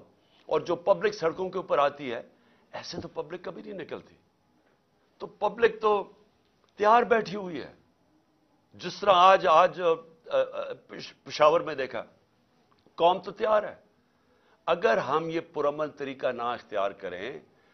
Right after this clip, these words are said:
तो ये कौम वो रास्ता इख्तियार करेगी, ये कौम उस तरफ जाएगी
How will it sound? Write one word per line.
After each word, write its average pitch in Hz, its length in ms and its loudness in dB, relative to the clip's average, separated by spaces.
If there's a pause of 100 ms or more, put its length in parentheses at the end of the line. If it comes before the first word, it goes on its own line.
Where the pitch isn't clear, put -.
(280)
तो 160 100 -6
ये 147 380 0
कौम 180 420 0
वो 202 600 -2
रास्ता 151 420 0
इख्तियार 147 400 -4
करेगी, 131 580 -8 (920)
ये 131 140 -4
कौम 175 280 0
उस 220 280 -10
तरफ 214 180 2
जाएगी 170 520 0